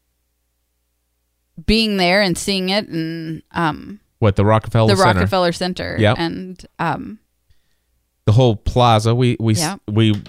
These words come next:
Speaker 2: were able to briefly glance over at the ice skaters, and we saw the tree that was at, out there. Stephanie walked through the N B C store.
Speaker 1: Which I enjoyed.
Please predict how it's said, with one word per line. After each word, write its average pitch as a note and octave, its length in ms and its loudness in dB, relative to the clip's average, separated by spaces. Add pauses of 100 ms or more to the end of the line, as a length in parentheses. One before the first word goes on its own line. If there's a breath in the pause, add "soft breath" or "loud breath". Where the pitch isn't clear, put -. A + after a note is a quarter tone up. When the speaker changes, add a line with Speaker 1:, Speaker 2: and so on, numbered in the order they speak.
Speaker 2:
were A2+ 220 2
able A#2 260 2
to G#2+ 140 -4
briefly A#2 580 0
glance G#2 400 0
over G#2+ 240 0
at G2 160 -2
the G2+ 280 0
ice G#2 220 0
skaters, G#2 600 0
and F#2 220 -2
we F#2+ 100 2
saw A2 220 0
the G#2 100 0
tree A2 400 -2
that G#2 140 -2
was G2+ 160 -2
at, F#2+ 180 0 (140)
out F#2+ 240 -2
there. F#2 300 0 (360 soft breath)
Stephanie A#2 400 0
walked A2 520 0
through G#2+ 300 4
the G#2 240 0
N G#2+ 180 2
B G#2+ 140 2
C G#2+ 260 -2
store. G2+ 680 0 (800)
Speaker 1:
Which A3+ 200 0
I C#4+ 100 4
enjoyed. A#3+ 560 2